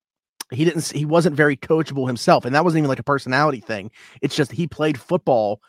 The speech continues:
way differently than, like, you would try to coach the game to somebody else. I think you can be a very good player, but not be a very good coach because you can't articulate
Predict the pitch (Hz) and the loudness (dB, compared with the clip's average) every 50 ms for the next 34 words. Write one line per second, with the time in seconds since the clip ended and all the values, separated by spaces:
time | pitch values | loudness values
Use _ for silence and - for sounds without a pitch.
0 | _ _ _ - 113 113 123 131 151 147 131 143 147 151 - 147 107 117 123 117 | _ _ _ -10 -4 0 2 2 2 2 2 0 0 0 -2 -4 -6 -4 -4 -4
1 | 107 113 113 110 113 110 107 98 - - 127 113 - 117 135 127 123 117 - - | -4 -4 -4 -4 -4 -6 -6 -8 -8 -6 -8 -6 -6 -8 -6 -6 -6 -6 -6 -6
2 | - - 123 117 123 - - - - - 127 113 107 - - 120 101 110 120 147 | -4 0 0 0 0 0 -6 -12 -8 -6 -6 -6 -6 -8 -10 -8 -6 -4 -2 -2
3 | 160 131 117 - - 101 87 78 - 80 73 67 58 - - - - _ _ - | -2 -4 -6 -8 -8 -8 -8 -8 -10 -12 -14 -14 -16 -16 -18 -20 -20 _ _ -20
4 | - - - - 143 160 170 151 143 135 147 135 135 135 127 107 123 127 131 127 | -10 -4 -2 0 2 2 0 0 -2 -4 -4 -2 -2 -2 0 0 0 0 0 0
5 | 107 117 107 - - - 143 156 170 147 123 110 120 120 123 127 127 123 117 107 | -2 -6 -8 -10 -6 -2 0 2 2 2 0 0 0 0 0 0 0 -2 -4 -2
6 | 123 120 113 113 101 107 101 - - 147 147 143 - - 131 120 104 120 - - | -2 -2 -2 -2 -4 -8 -8 -6 -4 -2 -2 -4 -4 -8 -8 -8 -8 -8 -6 -6
7 | 139 123 104 107 - - - 156 147 151 127 113 110 98 - | -4 -4 -4 -4 -6 -4 -6 -4 -2 -4 -4 -4 -6 -8 -10